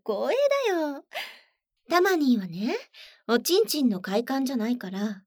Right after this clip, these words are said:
初めはうまく射精までいけないこともあるの。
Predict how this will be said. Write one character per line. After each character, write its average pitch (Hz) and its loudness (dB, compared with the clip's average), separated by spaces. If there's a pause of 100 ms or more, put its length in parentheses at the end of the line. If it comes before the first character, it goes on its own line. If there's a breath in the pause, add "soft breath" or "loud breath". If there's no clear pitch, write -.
初 220 0
め 240 2
は 240 2
う 262 2
ま 320 0
く - -14
射 190 -8
精 254 -2
ま 302 -2
で 233 -4
い 165 -8
け 240 -2
な 359 2
い 453 0
こ 508 2
と 539 2
も 330 0
あ 277 -4
る 247 -4
の。 208 -6